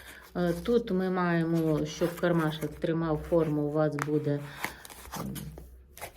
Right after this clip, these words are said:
наповнювач. Бачите, кармашек досить об'ємний. От. Бачите, яка.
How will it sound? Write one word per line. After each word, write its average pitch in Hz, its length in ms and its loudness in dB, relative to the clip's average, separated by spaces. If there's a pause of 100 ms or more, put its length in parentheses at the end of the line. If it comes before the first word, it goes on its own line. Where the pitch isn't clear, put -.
(220)
наповнювач. 165 920 0 (1200)
Бачите, 240 360 6
кармашек 202 560 0
досить 190 440 0
об'ємний. 131 680 -2 (260)
От. 120 160 -6 (1300)
Бачите, 165 420 -2
яка. 127 380 -8